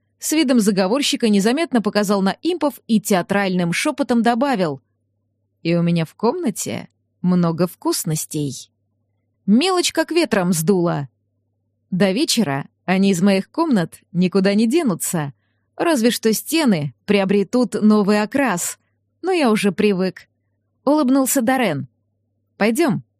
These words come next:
прогуляемся». «А если они объедятся и заболеют?» «Конечно, маловероятно, но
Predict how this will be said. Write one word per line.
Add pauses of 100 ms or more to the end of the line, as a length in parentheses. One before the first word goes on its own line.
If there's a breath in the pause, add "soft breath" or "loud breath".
(120)
прогуляемся». (920)
«А
если
они
объедятся
и
заболеют?» (760)
«Конечно,
маловероятно, (280)
но